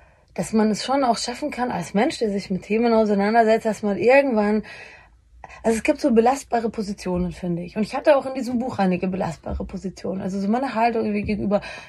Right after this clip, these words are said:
der Vielfalt des Begehrens. Das, da kann ich drauf setzen, ne? Oder auch irgendwie so eine, so eine schöne Idee vom Menschsein, als auch Zusammensein, als Aufgabe, als etwas Geteiltes.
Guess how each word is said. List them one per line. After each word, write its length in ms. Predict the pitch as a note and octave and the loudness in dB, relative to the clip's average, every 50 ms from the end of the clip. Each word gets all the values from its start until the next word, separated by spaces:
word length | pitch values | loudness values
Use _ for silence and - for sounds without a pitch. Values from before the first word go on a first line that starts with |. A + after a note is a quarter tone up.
| - _ _ _ _ _ - | -20 _ _ _ _ _ -6
der 100 | G#3+ F#3 | -4 -4
Vielfalt 360 | - C4 A#3 - A3 G3+ F#3+ | -2 -4 -2 -2 -2 -4 -4
des 120 | F3 - | -6 -8
Begehrens. 500 | - - G3 F3 F3 E3+ - - - - - - _ | -6 -6 -4 -4 -4 -6 -8 -12 -18 -20 -20 -10 _
Das, 240 | - D4+ D#4 - - | 2 2 2 2 4
da 140 | - E4 D#4+ | 4 4 4
kann 180 | - D#4 D#4 | 4 0 -2
ich 100 | D4+ - | -2 -2
drauf 220 | - - A3+ G3+ - | -4 -6 -8 -6 -6
setzen, 540 | - F#3 F#3 - - - F#3 F3 F3 - - - | -8 -10 -10 -10 -6 -6 -4 -4 -6 -8 -6 -4
ne? 120 | A#3+ C#4 C4+ - - - - | -4 -4 -4 -6 -10 -6 0
Oder 200 | A#3+ A#3 A3 B3 | 2 4 6 6
auch 120 | A#3 - | 4 4
irgendwie 240 | - B3 A#3+ A#3+ A#3+ | 0 -2 0 0 0
so 100 | G#3+ A3+ | 0 2
eine, 300 | A3 A3 A3 A3 G#3+ G#3+ | 2 2 2 2 0 2
so 80 | A3 A3 | 2 2
eine 120 | A3 G#3+ | 2 2
schöne 280 | - - A3+ A#3 A#3 A#3 | 0 -2 0 2 2 4
Idee 420 | A3 A3+ G3 G3 G#3+ A3 A3 G#3+ | 4 2 2 2 2 2 2 0
vom 180 | G#3+ - G3+ G#3 | -2 -2 0 0
Menschsein, 640 | G3 G3 G3+ G#3 - - - F#3+ F#3+ F#3+ F#3+ G3 | 2 2 2 0 -2 -4 -6 -6 -4 -4 -4 -4
als 200 | - - - D4+ | -6 -6 -10 -14
auch 120 | D4+ - | -16 -18
Zusammensein, 800 | - - G3+ F3+ F#3+ F3+ G3+ G#3+ G#3+ G#3 G3 F#3+ F#3 F#3+ G3 G3+ | -14 -10 -8 -4 -2 0 0 2 2 0 0 -2 -2 -4 -4 -6
als 160 | G#3+ G#3 - A#3+ | -6 -8 -8 -4
Aufgabe, 680 | C#4+ C#4 C#4 C4+ - - A#3 A3 A3 G#3+ G3 G#3 G#3 | -2 0 0 -2 -2 -4 -2 0 0 2 2 0 0
als 240 | G#3 - - G#3 - | 0 -2 -4 -6 -8
etwas 260 | - - - - - | -12 -12 -12 -12 -14
Geteiltes. 540 | - - - F3 F3+ F3+ F#3 - - - - | -14 -14 -10 -6 -6 -6 -6 -6 -8 -10 -10